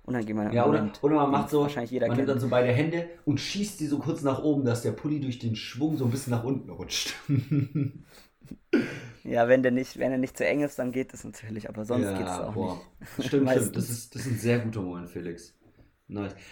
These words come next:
Speaker 2: Auch, wo du gra-,
Speaker 1: Also kennst du
Speaker 2: ja,
Speaker 1: ihn.
Speaker 2: auf jeden Fall. Wo du auch gerade so meintest, wenn man mal wieder so Hände waschen geht, dann dachte ich erst so, dass du wirklich so meinst, so, ja, wenn man halt mal wieder spontan einfach mal so zum Händewaschen geht.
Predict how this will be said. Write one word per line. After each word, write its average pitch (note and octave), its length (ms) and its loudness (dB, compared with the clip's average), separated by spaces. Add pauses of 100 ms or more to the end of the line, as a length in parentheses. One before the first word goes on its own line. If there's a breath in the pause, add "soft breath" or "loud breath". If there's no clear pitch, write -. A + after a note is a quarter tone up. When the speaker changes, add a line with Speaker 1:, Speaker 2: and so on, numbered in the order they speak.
(160 loud breath)
Speaker 2:
Auch, C#3+ 400 4
wo B2 100 -2
du B2+ 140 0
gra-, - 140 -8
Speaker 1:
Also A#2+ 220 0
kennst C3 320 4
du A#2+ 40 4
Speaker 2:
ja, A2+ 120 6
Speaker 1:
ihn. - 0 -
Speaker 2:
auf G#2 140 2
jeden A2 240 2
Fall. F#2+ 240 -4 (180)
Wo D3+ 80 4
du D3+ 80 8
auch C#3 100 4
gerade C#3+ 200 2
so C3+ 80 0
meintest, C3 300 0
wenn C3 100 -2
man B2+ 120 0
mal B2 120 2
wieder A#2 160 0
so A2 100 -2
Hände A2+ 220 0
waschen G2 260 -6
geht, G#2+ 300 -4 (160)
dann G#2 100 -6
dachte A2+ 200 -6
ich A2 60 -4
erst B2 140 0
so, A2 60 -8
dass A2+ 160 -4
du A2 60 -8
wirklich A#2+ 200 -2
so A2+ 80 -6
meinst, A2 280 -4
so, G#2+ 60 -4
ja, G2+ 360 0
wenn G2+ 80 -4
man G#2 100 -4
halt F#2+ 100 -6
mal G2 100 -4
wieder G2 140 -2
spontan G2+ 460 -6
einfach G2 180 -6
mal F#2+ 180 -4
so F#2+ 120 -10
zum - 160 -12
Händewaschen F2 440 -6
geht. G2 260 -8